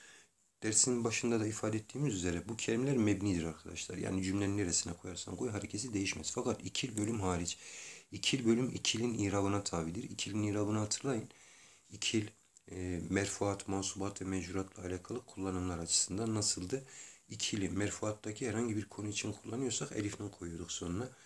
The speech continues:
Mansubat ve mecruratla alakalı herhangi bir konu için kullanıyorsak sonuna ye nun getiriyorduk. Burada da aynı durum söz konusu. Yani siz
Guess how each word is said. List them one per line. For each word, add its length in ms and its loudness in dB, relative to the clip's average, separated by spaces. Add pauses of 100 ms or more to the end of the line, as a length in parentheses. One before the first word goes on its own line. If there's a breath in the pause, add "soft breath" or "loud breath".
(260 loud breath)
Mansubat 520 -2
ve 40 0
mecruratla 520 0
alakalı 280 -4
herhangi 280 0
bir 60 -4
konu 220 -8
için 200 -4
kullanıyorsak 640 -4
sonuna 280 0
ye 240 4
nun 120 2
getiriyorduk. 520 -2
Burada 180 -2
da 100 -2
aynı 300 2
durum 200 0
söz 200 -4
konusu. 440 -4 (500 loud breath)
Yani 200 0
siz 400 6